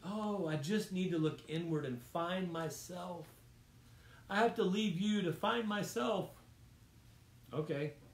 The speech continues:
what are you gonna find in there? You're not gonna find holiness. You're gonna find whatever you say is right and whatever you think is gospel.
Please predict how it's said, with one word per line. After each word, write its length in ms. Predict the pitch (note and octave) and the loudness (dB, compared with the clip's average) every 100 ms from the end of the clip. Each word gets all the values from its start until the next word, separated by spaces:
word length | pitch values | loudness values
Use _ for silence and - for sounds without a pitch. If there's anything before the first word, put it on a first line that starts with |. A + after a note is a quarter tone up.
| - - - | -20 -18 -4
what 100 | C3+ | 0
are 60 | |
you 40 | F3 | 2
gonna 120 | E3 | 0
find 320 | - F3 F#3+ | 0 0 0
in 100 | B2 | 0
there? 220 | G#2 F2+ - - - - - - - - - - - | -2 -8 -14 -20 -20 -20 -20 -20 -20 -20 -20 -16 -4
You're 100 | B2+ | -2
not 120 | E3+ | 0
gonna 120 | E3 | 0
find 240 | - C#3 | -2 -2
holiness. 760 | A2+ B2 E3 G3 G2+ E2+ A#2 - - - - - - - - - - - - - - - | -4 -4 -4 -2 -4 -6 -10 -14 -18 -20 -20 -20 -20 -20 -20 -20 -20 -20 -20 -20 -20 -6
You're 140 | C3+ | -2
gonna 100 | D3+ | -2
find 320 | - D3 C#3+ | 0 0 0
whatever 340 | B2+ C#3 C3 A#2+ | 0 -2 -2 -2
you 320 | A2 C3 E3+ | -2 0 0
say 340 | E3 - A#2+ | -4 -2 -2
is 240 | A2 G#2+ G2 | 0 -4 -4
right 360 | A2+ A#2 G#2+ - - - - - | -4 -4 -6 -12 -20 -20 -20 -18
and 100 | - | -10
whatever 280 | A2+ A#2 G#2 | -2 0 0
you 300 | G#2 A#2+ E3 | -2 -2 -2
think 320 | D#3+ B2 G#2 G2+ - | -2 -6 -6 -8 -14
is 180 | A2+ G2+ | -12 -10
gospel. 600 | G2 A2 A2 - - - | -8 -8 -8 -12 -14 -16